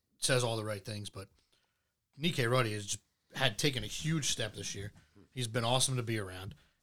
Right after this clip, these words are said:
Probably the hardest working guy, game in, game out. And I looked at stats the other day. I think he went four games in a row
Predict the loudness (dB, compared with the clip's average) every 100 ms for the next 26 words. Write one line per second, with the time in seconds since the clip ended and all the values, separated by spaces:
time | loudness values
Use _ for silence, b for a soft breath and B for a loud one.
0 | _ _ 2 4 6 4 2 4 4 4
1 | 4 0 0 -2 0 2 2 2 0 0
2 | -2 -4 -2 -2 -2 -6 -14 b b -6
3 | -4 -4 -10 _ _ _ -6 0 0 0
4 | 0 0 0 0 0 0 -2 -2 -2 0
5 | -2 -2 -6 -4 -2 -2 -2 -2 0 2
6 | 2 0